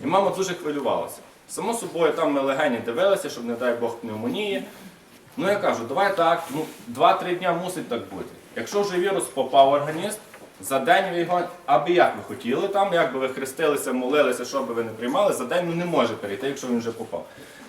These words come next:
Кажу, два-три дня. За два-три дня дитина без єдиної таблеточки,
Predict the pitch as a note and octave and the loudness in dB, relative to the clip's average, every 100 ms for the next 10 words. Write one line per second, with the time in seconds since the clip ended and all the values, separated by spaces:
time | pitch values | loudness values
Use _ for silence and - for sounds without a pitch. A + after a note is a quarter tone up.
0 | - C3 B2+ D#3+ A#3 G#3 G3 B2 G2 D#2 | -12 -10 -4 4 4 4 -4 -4 -4 -6
1 | - - - - - - - - - F3 | -10 -20 -20 -18 -18 -20 -20 -12 -6 0
2 | B3+ B3 F#3 E3+ F#3+ F#3 E3+ E3+ G3+ E3+ | 2 2 0 0 4 4 2 -2 -2 -2
3 | G#3 F#3+ E3 F#3 E3+ C#3+ C3 C#3 E3 D3+ | -2 -2 -4 -4 -2 -2 -4 -2 -4 -4
4 | - - C3+ | -6 -10 -10